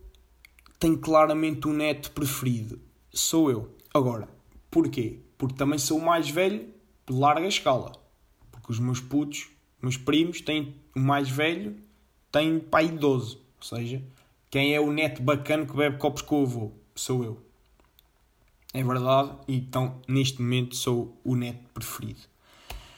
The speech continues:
Ahm, o que é que eu fiz mais, malta? Fui cortar o cabelo. Fui cortar o cabelo e estou aqui preocupado. Estou preocupado porquê?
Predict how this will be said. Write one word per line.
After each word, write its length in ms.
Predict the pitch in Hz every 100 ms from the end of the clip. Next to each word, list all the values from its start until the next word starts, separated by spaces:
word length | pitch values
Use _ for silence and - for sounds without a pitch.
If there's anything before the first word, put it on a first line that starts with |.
| - -
Ahm, 460 | 170 170 170 170
o 100 | 165
que 100 | -
é 40 | 185
que 80 | 180
eu 20 |
fiz 180 | - 156
mais, 240 | 143 127 117
malta? 240 | 117 123
Fui 160 | - 202
cortar 260 | 196 196
o 60 | 190
cabelo. 480 | 170 139 120 123 - - - _ _
Fui 240 | - - 202
cortar 280 | 190 175 180
o 80 |
cabelo 380 | 170 156 135 127
e 40 | 135
estou 200 | 135 175
aqui 140 | 190
preocupado. 560 | 190 208 202 90 - - _ _ _ _ - _ _ _ - - -
Estou 200 | - 160
preocupado 480 | 135 151 135 143 135
porquê? 420 | 127 120 - -